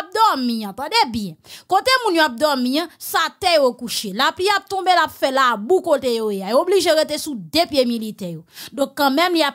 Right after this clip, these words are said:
important pour nous construire divers abris provisoires en attendant.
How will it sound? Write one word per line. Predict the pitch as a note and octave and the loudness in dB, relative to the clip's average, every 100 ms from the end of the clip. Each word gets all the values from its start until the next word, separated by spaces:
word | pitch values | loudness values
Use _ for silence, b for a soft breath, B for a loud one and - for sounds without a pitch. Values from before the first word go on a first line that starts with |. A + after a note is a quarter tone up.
| - | -2
important | F4+ C4 F4 C#4 - F#4+ | -4 2 2 2 0 -4
pour | D#4 D#4+ | -2 -6
nous | D4+ | -4
construire | D#4+ C#4+ A#3+ - G4 G#4+ B B | -4 -4 -4 -6 -8 -8 B B
divers | G3 C#4 D#4 D#4+ - C#4+ D4 | -8 -2 0 0 -2 -2 -2
abris | B3+ B3+ | -4 -8
provisoires | - A3 A#3 A#3+ A3+ F#3+ D4 E4 - | -2 2 4 2 -2 -2 2 0 0
en | B3 | -2
attendant. | C4 A3+ B3 G#3+ A3+ | 0 -2 -4 -4 0